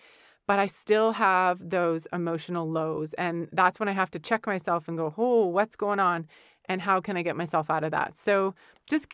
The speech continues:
just remember that. And if you haven't figured out your recharge, then maybe ask your family or friends and say, "When am I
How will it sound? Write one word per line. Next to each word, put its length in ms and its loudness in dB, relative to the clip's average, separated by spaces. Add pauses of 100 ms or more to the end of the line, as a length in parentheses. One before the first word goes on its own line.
(140)
just 180 -2
remember 300 4
that. 360 8
And 160 0
if 100 -4
you 100 -2
haven't 440 4
figured 260 0
out 140 4
your 120 0
recharge, 600 0
then 260 0 (340)
maybe 260 0
ask 320 2
your 80 4
family 600 -4
or 380 2
friends 440 0
and 160 -4
say, 160 0
"When 360 0 (100)
am 180 -2
I 460 0